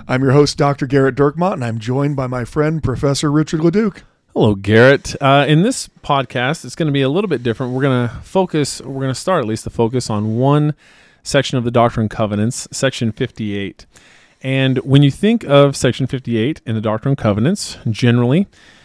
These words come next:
Speaker 2: you think of verses twenty-six and twenty-seven. "For behold, it is not meet that I should command in all things. For he that is compelled in all things, the same is a slothful and not a wise servant.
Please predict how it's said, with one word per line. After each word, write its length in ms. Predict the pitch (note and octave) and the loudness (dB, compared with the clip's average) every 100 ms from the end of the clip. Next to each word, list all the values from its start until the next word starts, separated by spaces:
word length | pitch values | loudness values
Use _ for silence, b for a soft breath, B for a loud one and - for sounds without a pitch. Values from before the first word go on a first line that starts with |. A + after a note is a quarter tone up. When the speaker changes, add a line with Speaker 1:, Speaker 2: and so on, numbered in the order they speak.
| b - | b -4
Speaker 2:
you 160 | A#2 | -4
think 300 | A2+ B2 B2 | -2 -2 -2
of 240 | - A2+ A2 | -2 -4 -4
verses 720 | A#2+ A#2+ A2+ - B2 G#2+ - | -2 0 0 -2 -2 -2 -4
twenty-six 840 | - C3+ D3 D#3 - C3+ E3 - - | -2 0 2 0 -2 -2 -2 -6 -6
and 180 | A#2 | -6
twenty-seven. 840 | A2 B2+ B2+ E3 - A#2+ G2+ A#2 E3+ b b b b b b | -4 -2 0 0 -2 -2 -2 -2 -2 b b b b b b
"For 120 | C3 | -2
behold, 380 | B2 C3+ F3+ F#3+ | 2 6 6 6
it 80 | D#3 | 6
is 140 | B2 | 4
not 200 | D3 F3 | 2 2
meet 220 | D3 D#3+ | 0 0
that 140 | C#3+ A#2 | 0 -2
I 60 | A#2 | -2
should 180 | B2+ | -4
command 460 | - A#2+ C3 D3 D#3+ | -6 -2 2 2 2
in 100 | A#2+ | 2
all 180 | A#2+ B2 | 2 0
things. 520 | - G2+ F#2 F#2+ - - | -2 -6 -6 -8 -14 -12
For 160 | F2+ | -12
he 260 | G2+ C#3 D3 | -6 2 4
that 160 | C#3 | 4
is 100 | A2+ | 0
compelled 480 | - G#2+ - D3 D#3+ | -2 -6 0 2 4
in 80 | C#3+ | 4
all 160 | C#3 C3 | 2 0
things, 400 | - B2+ E3+ E3 | -2 0 0 -2
the 100 | G#2+ | -4
same 300 | - A#2+ A#2+ | -2 0 0
is 80 | |
a 80 | G2 | -2
slothful 680 | - - A2+ B2 - G3 G3+ | -4 -2 2 2 0 -4 -2
and 120 | A2+ | 0
not 120 | A2+ | 2
a 40 | A2 | 4
wise 280 | A2 G#2 | 4 2
servant. 420 | - C3+ C#3+ G3 | -2 -2 -2 -4